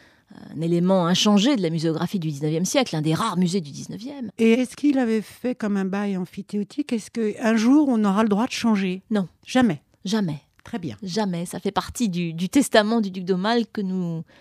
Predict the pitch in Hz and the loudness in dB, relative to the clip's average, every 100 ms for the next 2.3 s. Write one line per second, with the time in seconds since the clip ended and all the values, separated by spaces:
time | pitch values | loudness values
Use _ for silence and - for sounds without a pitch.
0 | _ - 185 233 254 214 208 - 196 - | _ -2 4 8 8 8 4 4 2 0
1 | 240 240 190 180 190 202 185 185 180 175 | -2 0 0 -2 -2 -2 -2 -4 -6 -6
2 | 233 226 | -4 -6